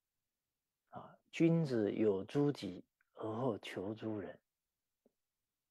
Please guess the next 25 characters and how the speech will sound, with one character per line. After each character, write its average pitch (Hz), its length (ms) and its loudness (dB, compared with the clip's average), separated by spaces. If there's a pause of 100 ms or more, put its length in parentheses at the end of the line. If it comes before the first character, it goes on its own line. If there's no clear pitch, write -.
(140)
无 143 320 4
诸 165 260 8
己， 98 380 -2
而 101 200 -4
后 117 180 0
非 110 340 0
诸 107 220 -4
人。 85 180 -8 (2250)
啊， 95 300 -8
所 135 160 4
以 139 40 12
人 131 360 8
家 160 140 6
不 160 160 2
服 123 160 2
气 135 240 2
啊， 95 160 -2
我 98 160 -2
们 104 120 -4
还 117 220 0
得 92 240 -2
回 104 220 -4
过 117 180 0
头 98 220 -6
来 - 200 -10